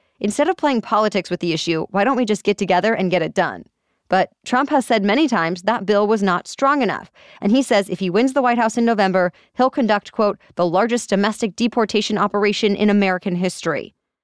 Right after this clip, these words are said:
Yesterday, Trump highlighted what he called an invasion of migrants into the U S,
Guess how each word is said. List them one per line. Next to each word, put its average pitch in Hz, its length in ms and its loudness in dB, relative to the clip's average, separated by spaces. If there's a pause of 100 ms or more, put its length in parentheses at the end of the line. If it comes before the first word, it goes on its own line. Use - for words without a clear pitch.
Yesterday, 175 460 0
Trump 202 240 -2
highlighted 175 480 0
what 175 140 0
he 208 120 0
called 196 260 -2
an 190 60 0
invasion 180 640 0
of 170 160 -2
migrants 180 540 -2
into 180 240 -4
the 180 80 -2
U 180 180 2
S, 170 240 -2